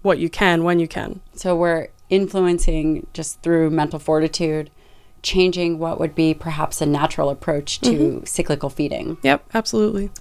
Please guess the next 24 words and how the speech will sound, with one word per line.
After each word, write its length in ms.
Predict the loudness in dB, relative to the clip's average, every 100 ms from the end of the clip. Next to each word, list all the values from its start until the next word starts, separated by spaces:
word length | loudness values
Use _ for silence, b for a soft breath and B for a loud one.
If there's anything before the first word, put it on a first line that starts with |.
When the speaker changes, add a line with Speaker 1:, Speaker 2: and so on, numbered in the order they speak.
| -6
Speaker 2:
That's 160 | -4 0
really 180 | 2 4
interesting. 500 | 2 0 -2 -2 -4 b b b b b
Um, 200 | 4 4
in 120 | 4 0
terms 340 | 0 0 0
of 200 | -2 -2
blood 200 | 2 2
sugar 240 | 2 -2 0
regulation, 760 | 0 0 -2 0 0 0 0
just, 280 | 0 -2 -4 -4
uh, 180 | -2 -2
glucose 400 | 0 0 2 0
levels 440 | 0 0 -2 -4 -4
in 160 | 0 0
a 40 |
ketogenic 540 | 0 -2 0 0 -2 0
diet, 360 | 0 0 -4
does 200 | -4 -6
that, 280 | -2 0 0
how, 400 | 0 2 2 2 -2 b b b -16 -16 -4
you 100 | 2
know, 120 | 4
if, 100 | 2